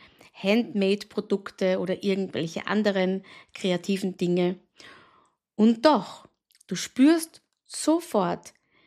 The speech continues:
mit wem du dich, zu wem du dich hingezogen fühlst, nicht wahr? Du weißt vielleicht nicht warum. Es ist nicht ihr Outfit,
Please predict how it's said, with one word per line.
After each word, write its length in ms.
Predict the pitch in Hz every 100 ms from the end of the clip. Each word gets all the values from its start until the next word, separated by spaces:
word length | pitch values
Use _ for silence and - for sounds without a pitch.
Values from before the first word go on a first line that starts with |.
| _ _ _ _ _
mit 260 | 208 202 202
wem 220 | 220 247
du 100 | 247
dich, 360 | 233 226 - -
zu 120 | 202
wem 200 | 202 233
du 80 | 226
dich 200 | 208 -
hingezogen 640 | - 220 226 220 196 202
fühlst, 480 | - - 180 160 -
nicht 200 | 165 -
wahr? 280 | 160 262 269 _ _ _ - - - -
Du 140 | - 175
weißt 280 | 180 208 -
vielleicht 340 | 175 165 -
nicht 180 | 165 -
warum. 480 | 170 277 214 165 - - - _ _ _ _ _ _ _ _ _ _ _ _ -
Es 140 | 190 185
ist 240 | 180 -
nicht 360 | 185 160 - 170
ihr 140 | -
Outfit, 680 | 185 226 - 165 160 -